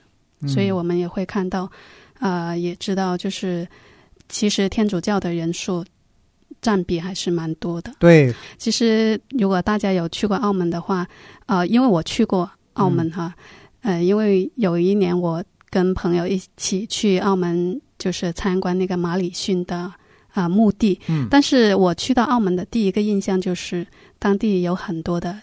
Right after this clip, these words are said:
Speaker 2: 天主教堂。
Speaker 1: 嗯。
Speaker 2: 我想大部分都是天主教
Speaker 1: 耶稣会。
Speaker 2: 对，应该是那个时期建立的。
Speaker 1: 嗯，
Speaker 2: 嗯。
Speaker 1: 嗯，是。唐曼呢，你怎么看待耶稣会它在天主教当中所扮演的角色？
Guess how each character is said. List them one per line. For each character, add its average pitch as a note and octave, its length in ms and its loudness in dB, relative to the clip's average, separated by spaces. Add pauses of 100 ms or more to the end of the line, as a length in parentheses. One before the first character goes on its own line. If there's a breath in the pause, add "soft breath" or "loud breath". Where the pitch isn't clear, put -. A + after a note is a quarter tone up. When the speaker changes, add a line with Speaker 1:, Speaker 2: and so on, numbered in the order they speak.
Speaker 2:
天 F#3 240 -2
主 E3+ 140 -4
教 F3 260 -4
堂。 - 260 -8 (200)
Speaker 1:
嗯。 F3+ 340 -2
Speaker 2:
我 A3+ 100 4
想 G#3 180 2
大 G#3+ 180 4
部 G#3+ 160 0
分 G3 140 2
都 F3+ 100 2
是 F3 480 -4
天 F#3+ 180 -4
主 E3+ 120 -4
教 F3 500 -4
Speaker 1:
耶 D#3+ 100 0
稣 E3 200 0
会。 D#3+ 240 -2 (140)
Speaker 2:
对， G3 320 -2
应 G3 140 2
该 F#3 100 0
是 F#3 480 -2
那 G3+ 160 0
个 G3 120 0
时 F3 200 -2
期 E3+ 220 -6
建 F3 260 -4
立 F3 160 -4
的。 E3+ 160 -12 (200)
Speaker 1:
嗯， C#3 480 -2 (100)
Speaker 2:
嗯。 - 100 -2
Speaker 1:
嗯， A#2 260 -4 (120)
是。 B2+ 320 -8 (420 soft breath)
唐 C#3+ 140 -6
曼 F3 160 -2
呢， C#3+ 160 -4 (140)
你 D3+ 100 -4
怎 D#3+ 140 -4
么 B2 140 -6
看 C#3+ 260 -8
待 B2+ 220 -6
耶 F#3 180 0
稣 G3+ 240 0
会 F3 340 -4
它 C#3+ 300 -6
在 B2 400 -6
天 F3 240 -4
主 A2+ 240 -10
教 C3+ 240 -6
当 C3 220 -6
中 C3 180 -4
所 G#2+ 220 -8
扮 C#3 260 -6
演 G#2 120 -12
的 G2+ 120 -12
角 G#2 240 -14
色？ G2+ 260 -14